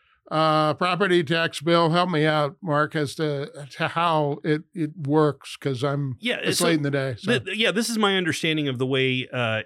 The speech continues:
Speaker 2: H H works. It, it's basically asking for a new, um, mechanism to refund Tabor dollars. And it's kind of being written in such a way that makes it sound like,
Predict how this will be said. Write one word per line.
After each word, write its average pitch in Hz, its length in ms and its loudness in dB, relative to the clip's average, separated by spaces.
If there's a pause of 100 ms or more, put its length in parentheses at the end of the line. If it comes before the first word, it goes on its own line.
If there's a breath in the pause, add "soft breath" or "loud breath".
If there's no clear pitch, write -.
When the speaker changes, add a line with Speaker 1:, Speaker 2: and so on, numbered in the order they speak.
Speaker 2:
H 139 240 -2
H 117 240 -2
works. 98 380 -8 (100)
It, 143 180 -2
it's 156 200 -2
basically 190 580 -2
asking 147 460 -4
for 143 380 -2
a 127 180 0
new, 233 640 0 (720)
um, 156 640 -2 (640)
mechanism 127 1000 0 (340)
to 165 140 0
refund 151 800 -2
Tabor 143 360 0
dollars. 110 680 -6 (400)
And 190 140 0
it's 185 100 0
kind 285 220 2
of 262 60 0
being 208 280 2
written 151 500 0
in 151 180 0
such - 280 0
a 165 60 0
way 160 240 0
that 147 180 -2
makes 160 260 -2
it 131 80 -6
sound 240 340 0
like, 120 320 -2